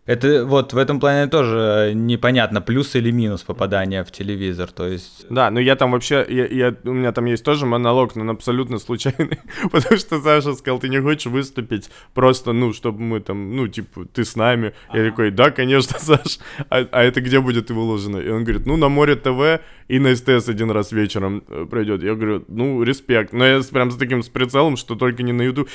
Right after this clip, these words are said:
Speaker 2: Я вышел абсолютно рас-, это моё самое расслабленное видео вообще в истории, когда я там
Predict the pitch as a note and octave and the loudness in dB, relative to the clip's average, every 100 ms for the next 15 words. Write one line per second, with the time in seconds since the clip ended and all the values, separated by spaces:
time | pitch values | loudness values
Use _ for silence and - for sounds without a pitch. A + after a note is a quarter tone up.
0 | - A#2 C3 D#3 E3 A#2+ - A2 - C3+ | -2 2 4 2 0 -2 -4 -4 2 4
1 | D3+ B2+ A#2+ A#2+ A2+ C#3+ B2 B2+ B2+ C#3 | 4 4 2 2 0 -2 0 0 0 2
2 | C#3 B2 A#2+ A#2+ B2+ B2+ A#2 A2+ A2+ B2 | 2 2 2 0 -2 0 -2 -2 -2 -2
3 | A#2 A2 G#2+ G#2+ A2+ A#2 - C3 G2+ G#2 | 0 0 0 -4 -8 -6 -2 -2 0 0
4 | A2 A#2 | 0 -2